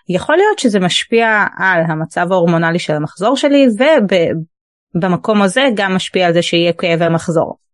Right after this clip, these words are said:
אה, יכול להיות לי בעיה במערכת העיכול, וגם, זאת אומרת, אנחנו קצת כזה מסתכלות על זה, כאילו מערכת הרבייה נמצאת באיזשהו ריק, ולא קשורה לכל דבר, אבל הגוף שלנו כולו קשור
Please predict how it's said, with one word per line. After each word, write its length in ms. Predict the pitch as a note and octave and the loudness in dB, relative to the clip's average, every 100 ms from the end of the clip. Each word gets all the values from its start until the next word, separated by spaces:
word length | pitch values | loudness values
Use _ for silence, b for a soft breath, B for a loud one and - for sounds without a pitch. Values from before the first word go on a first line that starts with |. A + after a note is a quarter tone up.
| b b - | b b -4
אה, 340 | F#3 F3+ F3+ | -2 0 0
יכול 220 | F3+ - F#3 | 0 0 2
להיות 400 | F#3 F#3 F#3 G3+ | 4 2 2 0
לי 220 | F#3+ F#3 | 2 2
בעיה 500 | F#3 F#3 F#3+ F#3+ F#3+ | 2 0 0 0 0
במערכת 500 | F3+ F#3+ F#3+ G3 - | 0 0 0 -4 -2
העיכול, 640 | A3 A3 - D#4+ C4 F3+ E3 E3 | -2 -2 -2 0 2 2 0 -2
וגם, 480 | F3+ F3 G#3+ F#3+ | -2 0 -2 -2
זאת 220 | E3+ F3+ F#3+ | -2 0 0
אומרת, 300 | F#3 F3+ - b b - | 0 0 -2 b b -10
אנחנו 260 | F3+ G3 F3+ | -4 -2 -2
קצת 280 | - G#3+ - | -2 -4 0
כזה 180 | B3 | 2
מסתכלות 560 | A3+ F3+ - E3+ F#3 F#3 | 2 0 -4 -2 0 2
על 80 | G#3 | 0
זה, 120 | F3+ | 0
כאילו 240 | E3+ F3+ | 0 0
מערכת 360 | G3 F3 F#3 - | 0 0 -2 -2
הרבייה 480 | F3+ E3+ D#3+ E3 F3+ F3+ B - | 0 0 0 -2 -2 -6 B -4
נמצאת 360 | F3 E3+ G3 F3 | -2 0 -2 0
באיזשהו 560 | F3 F#3 - F#3 F3 | 0 0 0 2 4
ריק, 360 | E3 A3+ B3+ - E3+ | 4 2 0 -4 -2
ולא 160 | E3+ | -2
קשורה 360 | F3+ - E3+ F#3+ | -2 -4 -2 0
לכל 220 | B3 C4 | 2 2
דבר, 260 | C4+ C#4 B3+ | 2 2 2
אבל 120 | F3+ | 2
הגוף 240 | F3 G3 | 2 0
שלנו 340 | - A#3+ A3+ - | 0 2 2 0
כולו 440 | - F3 F3+ G3+ | 0 2 2 0
קשור 560 | - D3 - F#3 A#3 | -2 -4 0 2 4